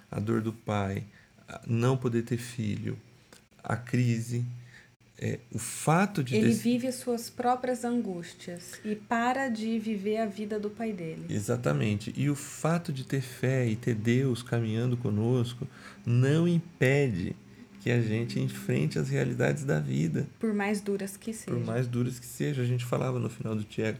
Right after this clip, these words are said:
Speaker 1: Tiago da questão da dúvida, né?
Speaker 2: Sim.
Speaker 1: Ou foi, não? Foi no podcast da segunda-feira.
Speaker 2: Nossa, a gente já tá misturando,
Speaker 1: É,
Speaker 2: hein?
Speaker 1: da segunda-feira a gente falava da questão da dúvida.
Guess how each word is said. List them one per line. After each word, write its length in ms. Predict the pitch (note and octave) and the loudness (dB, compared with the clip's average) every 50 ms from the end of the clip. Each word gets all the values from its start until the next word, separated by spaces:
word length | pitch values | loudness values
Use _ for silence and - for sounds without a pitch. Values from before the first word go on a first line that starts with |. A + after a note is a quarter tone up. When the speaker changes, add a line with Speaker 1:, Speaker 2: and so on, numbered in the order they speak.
| - - | -8 -14
Speaker 1:
Tiago 340 | - - - A2 A2 A2 A#2 | -8 -4 -2 -2 -2 -2 -2
da 120 | A2+ A#2+ | -4 -6
questão 360 | A#2+ - B2 A#2+ - - A#2 A#2 | -6 -6 -8 -8 -6 -6 -4 -4
da 120 | A#2 C#3 | -2 -2
dúvida, 560 | C3 A#2+ A2+ A2+ C3 C#3 B2 G#2+ F#2 G2 G2 | -2 -2 -2 -2 -2 -2 -2 -2 -2 -2 -2
né? 120 | G2+ G#2+ A#2+ - - - - | -2 -2 -4 -8 -10 -14 -14
Speaker 2:
Sim. 360 | - - - E3 C#3+ D3 D3+ - - - - - - - - - - - - - - _ - - - _ - | -12 -10 -8 -8 -8 -10 -12 -14 -18 -20 -20 -20 -20 -20 -20 -20 -20 -20 -20 -20 -20 _ -20 -20 -20 _ -4
Speaker 1:
Ou 180 | - - A#2+ | -2 -2 -2
foi, 320 | A#2+ A#2+ - A#2 A2+ A2+ A2 | -2 -2 0 0 2 2 2
não? 260 | A2 A2+ A2+ A2 G#2 | 0 -2 -2 -2 -4
Foi 200 | G2+ - G2+ G2+ | -4 -2 -2 0
no 100 | G#2 G2+ | 0 0
podcast 460 | G2+ - A#2 A2 G#2 G2+ A#2 A2 A2 A2 | 0 2 2 2 2 0 -2 -2 -2 -4
da 80 | G#2+ | -6
segunda-feira. 760 | G#2 - - - C3+ C#3 D3 C#3 - - - - - - - - - - - - | -6 -6 -4 -2 0 0 0 0 -2 -4 -6 -6 -4 -6 -8 -10 -12 -18 -10 -6
Speaker 2:
Nossa, 260 | F3 E3+ E3+ E3+ F3+ | -4 -4 -4 -4 -4
a 20 | |
gente 60 | F3+ E3+ | -4 -4
já 80 | F3 F3 | -4 -4
tá 160 | E3+ F#3+ F3+ | -4 -6 -6
misturando, 480 | F#3 F#3+ - - A#3 A3 F3 F3 F3 | -6 -6 -6 -4 -4 -4 -2 -4 -4
Speaker 1:
É, 220 | E3+ - - - - | -2 -2 -2 -2 -4
Speaker 2:
hein? 40 | - - - | -6 -8 -8
Speaker 1:
da 160 | - G2 G2 | -4 -4 -4
segunda-feira 640 | G2+ - - G2+ A2+ C3 C3+ B2+ A#2+ B2 A#2+ A2+ A#2+ | -4 -4 -4 -2 0 0 0 0 0 -2 -2 0 0
a 40 | |
gente 180 | A#2+ A#2+ A#2+ A#2+ | 0 0 0 0
falava 240 | B2 B2+ A#2+ A#2+ B2 | -2 -2 0 0 0
da 120 | A#2 A#2+ | 0 -2
questão 360 | A#2+ - B2 A#2+ - B2+ A#2+ | -2 -4 -6 -4 -4 -4 -2
da 100 | A#2 B2 | 0 0
dúvida. 400 | B2 A#2+ A2 G#2 G2 G2 F#2+ G2 | 0 0 0 0 0 0 -2 -2